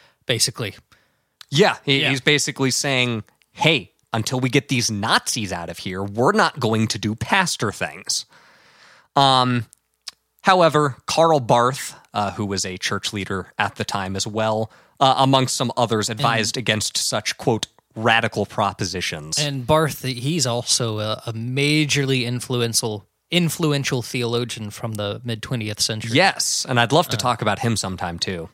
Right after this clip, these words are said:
Speaker 1: Yeah, it, and yeah, yeah.
Speaker 2: Yeah, so Karl Barth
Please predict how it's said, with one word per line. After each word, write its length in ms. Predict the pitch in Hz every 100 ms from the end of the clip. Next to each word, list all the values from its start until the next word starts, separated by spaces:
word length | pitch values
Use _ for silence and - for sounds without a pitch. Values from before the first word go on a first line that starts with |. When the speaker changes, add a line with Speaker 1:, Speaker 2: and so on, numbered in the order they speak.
| _ -
Speaker 1:
Yeah, 240 | 113 101 - - - _ 123
it, 160 | 107 -
and 300 | 120 101 95 - _ _ _ _ _ _ _ _ _ _
yeah, 420 | - - 120 120 - - _ _
yeah. 200 | 135 - - _
Speaker 2:
Yeah, 260 | 190 214 156
so 440 | - 165 156 147 120 _ _ - _ _
Karl 340 | - 247 233
Barth 580 | 175 160 160 160 - -